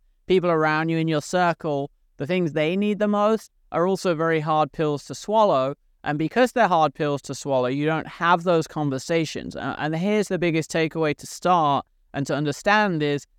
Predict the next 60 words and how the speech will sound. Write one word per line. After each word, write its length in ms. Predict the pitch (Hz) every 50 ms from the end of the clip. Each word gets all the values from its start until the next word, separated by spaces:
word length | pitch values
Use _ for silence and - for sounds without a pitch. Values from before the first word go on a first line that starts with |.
| _ _ _
if 160 | - 147 -
you 60 | 175 175
don't 240 | 185 196 214 202
have 300 | 170 175 180 180 185 170
those 240 | 165 175 165 156 -
hard, 260 | - 160 156 160 156
awkward 380 | 156 151 151 143 - 160 151 -
conversations, 920 | - 156 147 139 139 - - 170 180 190 185 165 - 165 143 139 135 131
you're 140 | 143 147 143
doing 340 | 131 - 165 170 175 180 165
them 160 | 151 143 147
a 80 | 147 147
disservice. 760 | 120 131 123 - - - 214 220 233 226 196 139 101 - -
So 80 | - 151
if 120 | 147 -
you 120 | 156 160
care 340 | - - - 180 185 202 220
about 260 | 226 208 214 208 190
your 120 | 156 147 147
staff, 500 | - - - 143 123 107 107 123 - -
if 100 | 143 139
you 80 | 147
care 220 | - - 170 170 180
about 260 | 185 190 185 175 151
your 120 | 170 165
family, 460 | - - 165 151 139 127 127 120 110 117
if 100 | 127 143
you 100 | 147 135
care 220 | - 175 165 175
about 240 | 170 180 180 151 160
your 80 | 170
spouse, 560 | - - - - 143 127 117 120 127 127 - -
if 100 | 135 147
you 80 | 143
care 240 | - - - 156 170
about 260 | 175 175 180 175 139
your 120 | 156 160 151
children, 520 | - 170 147 131 127 127 127 120 113 113 - _ _ _ _ _ _ _ _
if 160 | - 143 131
you 80 | 139 151
care 180 | - 190 190 196
about 220 | 196 196 185 170
your 120 | 170 165
exec 360 | 160 151 - 156 143 - - -
team, 260 | - 151 147 143 139
if 120 | 139 - -
you 60 | 147
care 180 | - 190 202
about 240 | 202 196 185 175 156
yourself, 720 | 135 147 - - 208 214 208 175 143 147 165 185 - _ -
right, 240 | 151 147 147 139
'cause 120 | 139 156 -
you 40 | -
can 100 | 160 147
have 200 | 151 160 156 160
these 180 | 160 156 156
with 140 | 160 156 147
yourself 500 | 156 156 - - 185 180 165 160 160 156
as 140 | 175 160 -
well, 400 | 175 175 156 135 127 151 165